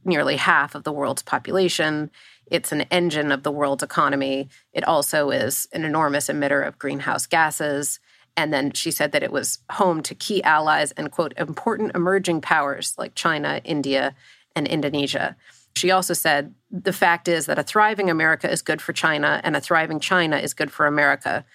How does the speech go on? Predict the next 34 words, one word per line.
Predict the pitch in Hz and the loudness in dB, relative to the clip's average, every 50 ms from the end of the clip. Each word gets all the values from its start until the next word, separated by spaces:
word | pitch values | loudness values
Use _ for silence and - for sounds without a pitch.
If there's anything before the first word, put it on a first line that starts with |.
| _ _ _ | _ _ _
We | - 165 160 | -6 -4 -2
both | 151 - 165 165 - | 0 0 0 0 0
have | - 170 147 | 0 0 0
much | 147 151 147 - - | 2 0 -2 -2 -2
more | 165 151 147 | -2 -2 -2
to | - - 165 | -2 -4 -4
gain | - - 143 143 139 143 143 | -2 0 0 2 2 0 0
from | - - 147 139 | -2 -4 -4 -4
cooperation | - - 156 147 139 - - 151 151 151 151 139 - - 147 139 139 | -4 -2 0 0 0 0 -2 -4 -4 -2 -4 -4 -4 -4 -4 -4 -2
than | - 151 127 143 | -2 -2 -2 -2
from | - - 147 139 | -4 -8 -8 -4
conflict." | - - 151 147 143 - - - - - - - _ _ _ - - - _ _ - | 0 2 2 2 0 -2 -4 -4 -4 -6 -12 -16 _ _ _ -20 -20 -20 _ _ 0
And | - 185 170 170 - | 0 2 2 2 2
in | - 202 185 | 2 4 4
the | 180 180 - | 4 4 4
intervening | 233 247 247 220 202 190 180 175 | 2 2 2 4 2 2 2 2
decade, | 170 202 202 202 - 185 156 151 160 - - | 4 2 2 0 0 -2 -2 -2 -2 -4 -4
it's | 180 - - | -6 -4 -4
become | - 226 - 262 294 285 | -4 -2 0 2 2 4
much | 277 277 262 - | 4 2 2 2
more | - 208 202 190 | 0 0 0 0
clear | - - - 185 180 165 160 151 | 0 0 2 4 4 4 2 2
that | 147 151 151 156 | 2 2 2 2
America | 160 165 165 165 160 160 156 - - 156 156 151 - - _ - | 2 2 4 4 4 4 2 2 2 2 2 2 0 -2 _ -2
is | 180 165 151 - - | 0 0 0 -2 -4
competing | - - 170 170 - 196 180 165 156 143 135 135 139 | -2 -2 -2 0 2 2 2 2 2 2 0 0 0
with | 147 143 | -2 -2
China | 139 - 156 135 139 139 139 135 - - - - | -2 0 0 0 0 -2 -6 -6 -6 -6 -6 -2
and | 175 156 151 | -2 0 0
that | 151 | 0
if | 147 143 - 170 | -2 -2 -4 -4
you | 160 | 0
don't | - 202 196 196 190 190 | 2 2 2 2 2 -2
have | 175 - 165 151 143 139 143 151 147 - | 0 2 2 4 4 4 2 0 -2 -6